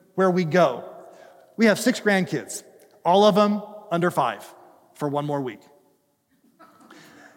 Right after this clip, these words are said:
Yeah, it's a party at our house. Uh, it, it's, it's, it's amazing,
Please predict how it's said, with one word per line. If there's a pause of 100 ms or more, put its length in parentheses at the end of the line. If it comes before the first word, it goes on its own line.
(160)
Yeah,
it's
a
party
at
our
house. (140)
Uh, (300)
it,
it's,
it's,
it's
amazing,